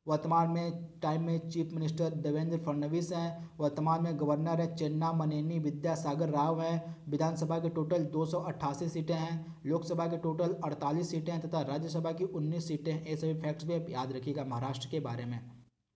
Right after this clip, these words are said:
एक चीज़ और दोस्तों, जहाँ पे इस मेट्रो का शुरुआत किया गया नागपुर मेट्रो में दोस्तों, नागपुर से रिलेटेड एक फैक्ट्स आप जरूर याद में रखिएगा। नागपुर का संतरा जिसको जीआई tag मिला हुआ है, आप इसे याद कर लीजिएगा। नागपुर के संतरे को दोस्तों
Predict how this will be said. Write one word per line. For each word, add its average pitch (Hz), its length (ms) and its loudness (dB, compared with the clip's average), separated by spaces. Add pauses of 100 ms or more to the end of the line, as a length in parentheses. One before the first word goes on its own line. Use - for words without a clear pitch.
(680)
एक 190 180 2
चीज़ 214 140 0
और 202 160 6
दोस्तों, 202 340 4
जहाँ 175 220 2
पे 175 120 -2
इस 175 180 2
मेट्रो 170 300 -2
का 175 160 2
शुरुआत 165 440 0
किया 175 140 0
गया 170 120 0
नागपुर 160 340 0
मेट्रो 165 300 -2
में 170 120 -2
दोस्तों, 170 300 -2 (360)
नागपुर 170 380 2
से 190 100 -2
रिलेटेड 180 360 0
एक 175 100 0
फैक्ट्स 175 300 -2
आप 170 120 0
जरूर 170 240 0
याद 165 220 0
में 175 80 -2
रखिएगा। 175 360 -2
नागपुर 165 680 -2 (320)
का 175 80 -6
संतरा 160 560 2
जिसको 147 320 0
जीआई 151 380 2
tag 151 320 0
मिला 143 240 2
हुआ 143 160 0
है, 143 60 -2
आप 143 80 -6
इसे 139 180 -2
याद 135 340 -2
कर 131 60 -4
लीजिएगा। 127 320 -4
नागपुर 143 380 -2
के 156 120 0
संतरे 143 340 -2
को 160 100 0
दोस्तों 156 400 0